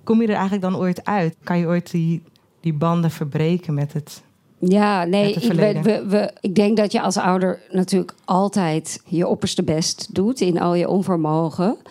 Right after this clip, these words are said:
Speaker 2: Er is nog een voorbeeld, eh, wat ik ook in het boek beschrijf. Van, nou, mijn ouders zijn gescheiden, dus ik woonde niet bij mijn vader. En ik heb me altijd schuldig gevoeld dat ik niet bij mijn vader was.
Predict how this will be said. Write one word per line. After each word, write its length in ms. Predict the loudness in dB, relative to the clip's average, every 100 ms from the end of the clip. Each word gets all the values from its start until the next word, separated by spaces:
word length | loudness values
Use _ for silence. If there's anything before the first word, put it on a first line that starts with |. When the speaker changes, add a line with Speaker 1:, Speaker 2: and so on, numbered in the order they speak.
| -20 -20 -16 -2
Speaker 2:
Er 140 | 0
is 120 | 2 2
nog 200 | 2 2
een 100 | 0
voorbeeld, 720 | 0 0 2 2 2 0 0
eh, 120 | 0
wat 160 | 2 0
ik 120 | 0
ook 200 | 0 2
in 100 | 0
het 120 | 2
boek 220 | 0 -2 -6
beschrijf. 600 | 0 0 0 0 0 0
Van, 220 | -2 0
nou, 160 | -2 0
mijn 120 | 0
ouders 220 | 0 2
zijn 120 | 0
gescheiden, 440 | -2 -2 0 2 0
dus 120 | 0
ik 100 | -2
woonde 240 | 0 2 2
niet 160 | 2
bij 120 | 2 0
mijn 180 | 0
vader. 400 | 0 -2 0 0
En 60 | 0
ik 80 | -2
heb 100 | -2
me 60 |
altijd 280 | -2 -2 -4
schuldig 340 | -2 -2 0 -2
gevoeld 380 | -4 -2 0
dat 140 | 0 0
ik 100 | 0
niet 140 | 0
bij 120 | 2
mijn 220 | 2 2 0
vader 360 | 0 0 2
was. 180 | 0 -2